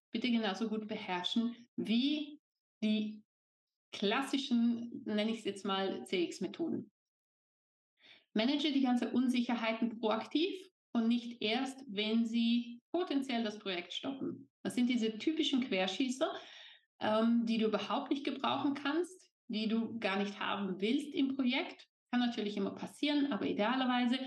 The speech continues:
kannst du die proaktiv managen, bevor du in der G L stehst und der Finanzchef dich Löcher in den Bauch, äh, fragt,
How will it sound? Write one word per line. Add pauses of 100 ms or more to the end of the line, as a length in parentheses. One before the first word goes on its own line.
(320)
kannst
du
die
proaktiv
managen, (120)
bevor
du (240)
in
der
G
L
stehst
und (480)
der
Finanzchef (360)
dich (300)
Löcher
in
den
Bauch, (300)
äh,
fragt,